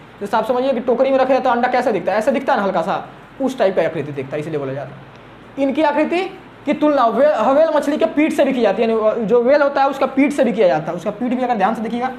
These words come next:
देखिए पीठ भी आप अगर ध्यान से देखिए ना ऐसा ही कुछ होता है ना, उसके बाद ऐसे आप मछली कुछ ऐसा चल जाती है, ये मछली आप बेकार बना रहा है, ऐसा diagram हमको आता नहीं बनाना, ठीक है, लेकिन फिर भी आप लोगों के लिए हम कोशिश कर रहे हैं, ऐसा कुछ होता है ना, ठीक है,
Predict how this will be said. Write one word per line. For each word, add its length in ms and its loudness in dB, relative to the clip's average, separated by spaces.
देखिए 260 -4
पीठ 220 -2
भी 80 0
आप 120 0
अगर 180 0
ध्यान 160 0
से 80 -6
देखिए 180 -2
ना 60 -2
ऐसा 160 -4
ही 60 -6
कुछ 120 -8
होता 140 -6
है 60 -6
ना, 60 -8
उसके 220 -2
बाद 140 4
ऐसे 240 2
आप 80 0
मछली 220 -2
कुछ 160 -4
ऐसा 160 -2
चल 140 -4
जाती 200 -2
है, 340 -6
ये 560 -14
मछली 280 -6
आप 100 -2
बेकार 200 -2
बना 160 -4
रहा 80 -8
है, 120 -14
ऐसा 160 -8
diagram 280 -6
हमको 180 -8
आता 180 -10
नहीं 100 -12
बनाना, 240 -14
ठीक 160 -12
है, 60 -12
लेकिन 300 -14
फिर 160 -10
भी 100 -6
आप 160 -6
लोगों 80 -8
के 40 -6
लिए 100 -6
हम 80 -6
कोशिश 280 -10
कर 100 -12
रहे 100 -8
हैं, 20 -4
ऐसा 140 -4
कुछ 180 -8
होता 160 -2
है 80 -2
ना, 120 -6
ठीक 120 -16
है, 100 -14